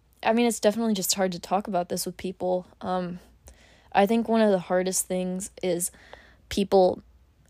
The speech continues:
asking me, like, "How are, how are you still alive?" <laughs> based on the few foods I eat. I think the only foods that I eat that have some source of protein, uh, scrambled eggs and bacon.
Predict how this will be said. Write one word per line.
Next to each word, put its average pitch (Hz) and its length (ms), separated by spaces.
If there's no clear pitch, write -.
asking 190 460
me, 180 100
like, 175 280
"How 247 280
are, 254 280
how 220 220
are 247 100
you 226 160
still 202 280
alive?" 170 680
<laughs> - 440
based 196 300
on 208 160
the 190 80
few 196 200
foods 202 300
I 175 80
eat. 185 320
I 208 120
think 254 220
the 240 120
only 208 300
foods 185 380
that 175 140
I 170 180
eat 185 280
that 196 120
have 180 340
some 190 280
source 190 260
of 175 100
protein, 190 540
uh, 170 340
scrambled 190 540
eggs 175 560
and 175 140
bacon. 170 480